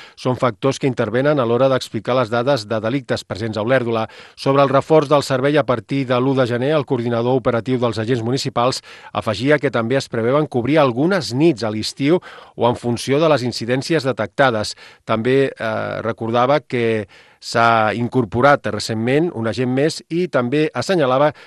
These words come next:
que la reestructuració del servei per cobrir tots els dies de l'any ha estat possible gràcies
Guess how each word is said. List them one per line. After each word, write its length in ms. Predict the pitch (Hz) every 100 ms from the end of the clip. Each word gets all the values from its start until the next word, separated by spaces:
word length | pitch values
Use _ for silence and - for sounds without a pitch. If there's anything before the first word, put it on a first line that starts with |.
| _
que 120 | 127
la 100 | 120
reestructuració 960 | 117 113 127 110 131 120 - 147 123 -
del 220 | 92 98
servei 320 | 107 104 143
per 240 | 156 113 95
cobrir 240 | 107 120
tots 160 | 147 123
els 140 | 107
dies 180 | 110 151
de 60 | 127
l'any 160 | 123 123
ha 60 |
estat 240 | - 127 -
possible 380 | 104 123 120 120
gràcies 400 | 123 - 156